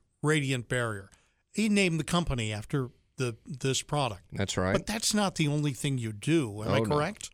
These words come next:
Speaker 2: That, no. We,
Speaker 1: I
Speaker 2: we do every insulation you can think of.
Speaker 1: You mean that if somebody just, they looked at their bonus room and they say, "You know, I, I see the, the joist, but I don't have any insulation."
Speaker 2: Mm-hmm.
Speaker 1: You'll, you'll put in the, uh,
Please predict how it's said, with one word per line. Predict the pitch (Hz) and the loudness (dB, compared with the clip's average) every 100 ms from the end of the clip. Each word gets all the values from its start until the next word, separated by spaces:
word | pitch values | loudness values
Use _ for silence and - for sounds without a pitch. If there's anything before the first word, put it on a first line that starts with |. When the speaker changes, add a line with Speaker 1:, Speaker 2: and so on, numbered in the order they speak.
| - | -4
Speaker 2:
That, | 98 101 | 0 2
no. | 95 87 76 98 | 0 -2 -4 -4
We, | 98 107 | 2 4
Speaker 1:
I | 107 | 4
Speaker 2:
we | 98 | 0
do | 117 101 | 2 2
every | 101 117 113 110 | 2 2 0 -2
insulation | 107 101 98 98 95 92 90 | -2 -2 -2 -2 -2 -2 -4
you | 85 | -4
can | 85 | -6
think | 80 69 - | -6 -6 -8
of. | - | -2
Speaker 1:
You | 156 180 185 | 2 4 4
mean | 214 214 165 | 4 4 2
that | 139 - | 0 -2
if | - 170 151 - - - | 2 4 4 -4 -14 -4
somebody | - 220 240 175 147 | 2 2 4 4 2
just, | 123 170 - 269 | 2 2 0 -2
they | 160 180 | 0 2
looked | 170 165 - | 2 2 0
at | 139 | 0
their | 131 | 0
bonus | 143 143 139 - | 0 0 -2 -2
room | 135 139 | 0 0
and | 143 | -2
they | 127 | -2
say, | - 127 117 _ _ _ _ _ - | -2 -2 -6 _ _ _ _ _ 0
"You | 190 | 2
know, | 151 | 4
I, | 131 - 147 135 | 0 -4 -8 -6
I | |
see | - - 180 | -2 2 2
the, | 131 110 _ _ - | 0 -4 _ _ -8
the | |
joist, | 113 - 208 180 - | -2 2 2 2 0
but | 139 131 | 0 0
I | 139 | 0
don't | 139 135 | 2 0
have | 135 | 0
any | 131 131 135 | 0 0 0
insulation." | 139 156 185 180 - - - | 0 2 4 4 0 -4 -4
Speaker 2:
Mm-hmm. | 98 92 123 - _ _ _ | -2 -2 -4 -6 _ _ _
Speaker 1:
You'll, | 135 170 208 165 147 - | 2 2 2 -6 -10 -4
you'll | 147 165 | 0 4
put | 160 160 | 4 4
in | 165 165 | 4 2
the, | 156 156 151 | 2 2 2
uh, | 147 | 0